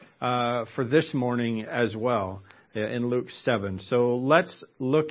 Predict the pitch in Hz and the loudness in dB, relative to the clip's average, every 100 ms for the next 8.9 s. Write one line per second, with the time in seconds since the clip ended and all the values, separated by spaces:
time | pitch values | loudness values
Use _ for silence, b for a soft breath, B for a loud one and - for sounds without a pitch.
0 | - - 120 117 135 113 113 113 - - | -6 -4 -4 -4 -4 0 0 -2 -8 -8
1 | 101 110 95 90 90 - _ _ _ _ | -4 -2 -4 -8 -12 -16 _ _ _ _
2 | - 123 147 - - 135 131 123 123 - | -6 -2 -2 -2 2 2 2 -2 -6 -12
3 | _ - 117 113 123 120 110 - 95 98 | _ -8 -2 0 2 0 -4 -8 -8 -2
4 | 113 107 - - 117 110 104 101 87 - | -2 -2 -6 0 0 0 -4 -6 -8 -10
5 | - _ _ _ - _ _ _ _ _ | -20 _ _ _ -20 _ _ _ _ _
6 | _ _ _ _ _ b b b b b | _ _ _ _ _ b b b b b
7 | b b b b b b b 143 190 208 | b b b b b b b 4 4 6
8 | 185 - 143 139 127 - 107 117 131 | 2 6 8 8 6 0 -4 -4 -8